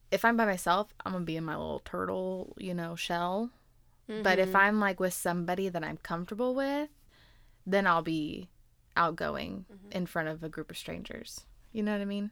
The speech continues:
Speaker 2: Mm-hmm.
Speaker 1: So, yeah. Proud of myself for that.
Speaker 2: Good job,
Speaker 1: <laughs> Good
Speaker 2: Krista.
Speaker 1: job, Krista.
Speaker 2: Good job. Claps for Krista.
Speaker 1: <laughs>
Speaker 2: Not too loud because it's a podcast.
Speaker 1: Because of the Pinkins.
Speaker 2: <laughs> Um,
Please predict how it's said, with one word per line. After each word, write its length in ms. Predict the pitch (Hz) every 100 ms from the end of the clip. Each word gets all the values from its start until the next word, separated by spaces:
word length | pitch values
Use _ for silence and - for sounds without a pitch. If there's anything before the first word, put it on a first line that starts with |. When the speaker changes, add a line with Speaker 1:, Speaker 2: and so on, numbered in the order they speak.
| -
Speaker 2:
Mm-hmm. 280 | 220 202 208 214 - -
Speaker 1:
So, 300 | - 165 - - - - - - - - - - - -
yeah. 320 | 160 180 160 - - - - - - - -
Proud 160 | - -
of 60 | -
myself 340 | - - - - - - - - - - - - - - -
for 120 | - -
that. 420 | - - - - - - - - - 247
Speaker 2:
Good 240 | 240 185
job, 380 | - 208 190 208
Speaker 1:
<laughs> 0 |
Good 240 | 254 220 240
Speaker 2:
Krista. 440 | 233 208 202 208 220
Speaker 1:
job, 80 | 226
Krista. 340 | 392 - 359
Speaker 2:
Good 200 | 339 285
job. 160 | 294 277
Claps 440 | 320 311 - -
for 100 | 311
Krista. 640 | 277 - 254 - - 220 233 622 - 302
Speaker 1:
<laughs> 300 | - - -
Speaker 2:
Not 260 | 247 311
too 160 | 330 247
loud 280 | 208 196 202
because 180 | 208 190
it's 220 | 185 185
a 40 |
podcast. 500 | 180 165 175 185 185
Speaker 1:
Because 340 | 226 208 247 208
of 100 | 208
the 100 | 190
Pinkins. 540 | 185 170 165 294 175 170
Speaker 2:
<laughs> 60 | - - 349 - - - 294 -
Um, 580 | 254 226 208 202 208